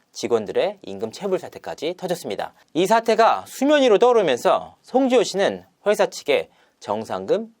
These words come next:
미지급 소송까지 제기한 상황입니다. 그야말로 파국 일로인데요.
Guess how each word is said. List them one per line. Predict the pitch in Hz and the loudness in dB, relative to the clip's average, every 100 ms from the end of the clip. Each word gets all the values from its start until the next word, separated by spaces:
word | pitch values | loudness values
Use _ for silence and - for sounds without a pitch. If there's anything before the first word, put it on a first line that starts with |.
| _ | _
미지급 | 117 139 127 - | -4 -2 -4 -6
소송까지 | 117 104 87 87 147 208 | -6 -6 -6 -12 -8 -8
제기한 | - 87 82 123 151 | -8 -10 -4 -4 -4
상황입니다. | - 202 180 98 87 78 _ _ - _ | -2 0 0 -2 -8 -12 _ _ -20 _
그야말로 | - 214 233 180 170 147 113 | 2 4 4 4 6 4 2
파국 | - 240 226 - | 0 2 2 0
일로인데요. | - 208 240 156 113 143 156 85 | -2 2 2 2 2 4 4 0